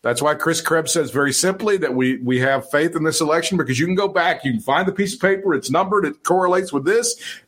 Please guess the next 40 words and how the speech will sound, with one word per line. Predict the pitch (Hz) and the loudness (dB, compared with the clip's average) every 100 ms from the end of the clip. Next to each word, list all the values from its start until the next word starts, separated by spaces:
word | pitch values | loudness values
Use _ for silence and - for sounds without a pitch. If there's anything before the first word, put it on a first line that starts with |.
| 127 | -2
Does | 170 233 233 | 2 2 2
this | 233 - | 0 0
show | - 208 208 202 196 - | 0 2 2 0 -4 -4
what | 139 147 127 | -2 -2 0
this | 190 196 - | 0 0 -4
computer | 156 147 196 190 | -4 -2 0 0
thinks | 190 196 - | 0 -2 0
is? | 208 208 131 | 0 0 0
Yep, | 170 240 - | 0 -2 -2
it | 180 - | -4 0
sure | 190 | 0
does. | 185 175 175 170 - - - | 2 2 2 -2 -10 -18 -4
And | 131 | 0
that's | 139 170 170 | 0 0 0
why, | 175 170 165 - 151 | 2 2 0 -4 -2
as | 147 156 | 0 0
you | 190 | -2
point | 220 190 196 | 0 -2 2
out, | 147 131 117 | 2 0 0
Joe | 151 143 | 0 2
Biden | 151 151 143 | 0 2 0
is | 110 | 0
getting | 156 156 151 | 0 0 0
more | 185 185 | 0 2
votes | 151 151 151 | 0 0 0
on | 131 | 0
recounts, | 127 143 131 113 113 127 | 0 -2 0 0 0 0
and | |
he's | 127 | -2
become | 127 139 147 | -2 -2 -2
the | 135 | 0
only | 139 165 170 | 0 0 -2
president | 151 156 143 | 0 0 0
to | 160 143 | -4 -2
lose | 143 135 | -2 0
recounts | 156 151 156 151 139 | -2 0 0 0 -2
in | 123 | 0
two | 160 | 0
different | 190 208 202 196 | 0 -2 -2 -2
states. | - 123 - - | -2 -2 -2 -6